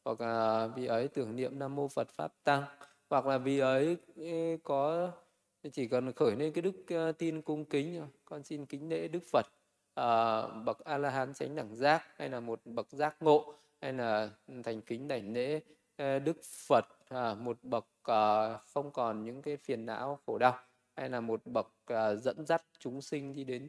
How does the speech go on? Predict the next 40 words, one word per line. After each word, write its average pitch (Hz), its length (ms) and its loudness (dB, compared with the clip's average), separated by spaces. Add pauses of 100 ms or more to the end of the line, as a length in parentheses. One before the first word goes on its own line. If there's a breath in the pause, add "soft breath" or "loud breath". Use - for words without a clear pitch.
chấm 135 180 -12
dứt 156 220 -10
khổ 107 120 -2
đau. 120 140 6 (800 loud breath)
Thì 131 360 6 (100)
tùy 143 180 4 (100)
theo 160 340 8 (300)
cái 214 100 0
người 143 240 6
niệm 135 280 0
Phật 117 240 6 (260)
có 120 180 2
một 175 240 0
chút 226 220 -2
hiểu 143 280 0
biết 185 240 0
về 127 200 0 (120)
Phật, 117 140 6 (680)
cô, 135 280 2
dù 135 280 6
đó 131 320 2
là 165 160 0
một 127 220 -2
cái 156 100 -2
sự 156 260 -2
hiểu 135 200 4
biết 190 240 0 (120)
rất 208 220 -4
là, 120 560 0 (400 soft breath)
à, 113 340 2
thấp, 196 300 2 (360)
hoặc 120 180 0
là 117 240 -4
vị 123 180 -6
ấy 120 240 -2
sẽ 151 160 -4
hiểu 151 180 -4
biết 147 240 -8
cao 147 180 2
hơn, 170 220 6